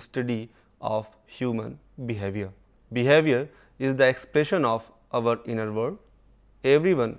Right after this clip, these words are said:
modifies his or her behavior according to situations. One's behavior and personality can always be modified for the better of he or she knows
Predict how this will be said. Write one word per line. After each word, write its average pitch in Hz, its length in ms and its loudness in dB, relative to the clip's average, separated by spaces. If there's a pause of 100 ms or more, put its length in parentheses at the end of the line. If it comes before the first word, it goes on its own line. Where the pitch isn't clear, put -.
modifies 123 840 0 (120)
his 120 320 -4 (280)
or 117 140 2
her 110 160 -4
behavior 113 540 -6 (420)
according 160 460 2
to - 260 -8
situations. 113 720 -6 (360)
One's 117 400 -2 (400)
behavior 131 640 4 (260)
and 117 380 -2 (260)
personality 120 800 -2 (440)
can 113 280 -4
always 127 760 -2 (260)
be 120 100 -4
modified 110 680 -4 (440)
for 110 180 -2
the 143 120 -4
better 113 400 -2
of 123 300 -4
he 117 420 -6 (240)
or 113 180 0
she 120 240 -4
knows 113 420 -4